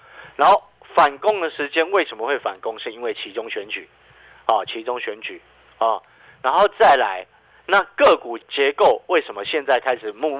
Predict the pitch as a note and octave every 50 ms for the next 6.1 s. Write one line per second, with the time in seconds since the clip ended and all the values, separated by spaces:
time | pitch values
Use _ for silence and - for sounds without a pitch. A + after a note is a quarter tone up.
0 | D#3 D#3+ F3+ F3 D3+ C3+ - A#2 G#2 G#2 C3 C3+ A#2+ A#2+ A2+ B2+ A#2+ A#2+ A2+ A#2
1 | A2 G2 - C3 B2+ G2 - A2 F#2+ - G#2 F#2+ G2+ A#2 B2 A#2+ A#2+ G#2+ G#2 G2+
2 | - A2+ G#2+ G2 G#2+ G#2 F2+ - _ _ _ _ _ _ - D#3 C#3+ C#3+ D3+ C3
3 | A#2+ - - C3 C3+ C3 - B2 A2 B2 B2 A#2+ - G2+ F#2 - - F2 - -
4 | - - - - - - - - _ - - - E3 D#3 D#3 G3 A3+ G#3+ F3+ D#3
5 | - - G#3+ D#3+ C#3 - - A#2 G2+ G#2 A2 A2 - D#3 D3+ C3 A#2+ D#3 G3 F#3+
6 | -